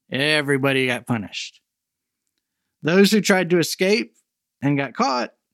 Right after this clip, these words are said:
had a fifty-pound iron ball attached to their leg, just like in the cartoons.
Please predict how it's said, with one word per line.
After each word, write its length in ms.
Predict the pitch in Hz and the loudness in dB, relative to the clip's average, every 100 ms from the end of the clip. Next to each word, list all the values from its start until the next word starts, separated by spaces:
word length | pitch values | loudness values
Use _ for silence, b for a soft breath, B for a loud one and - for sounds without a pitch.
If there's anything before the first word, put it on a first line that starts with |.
| _ | _
had 160 | 147 131 | -6 -6
a 60 | |
fifty-pound 800 | 123 180 - 190 - 180 175 170 | -6 -8 -6 -8 -4 -4 -4 -4
iron 480 | 131 156 175 170 156 | -2 -4 -4 -4 0
ball 340 | 147 147 139 | 0 2 0
attached 420 | 123 143 131 - | -4 -6 -8 -8
to 60 | - | -8
their 180 | 127 123 | -6 -6
leg, 340 | 123 110 110 | -8 -10 -8
just 180 | 131 135 | -8 -6
like 180 | 165 160 | -6 -6
in 80 | 156 | -6
the 80 | |
cartoons. 840 | 139 156 135 143 117 82 95 - - | -4 -4 -4 -6 -6 -8 -14 -18 -20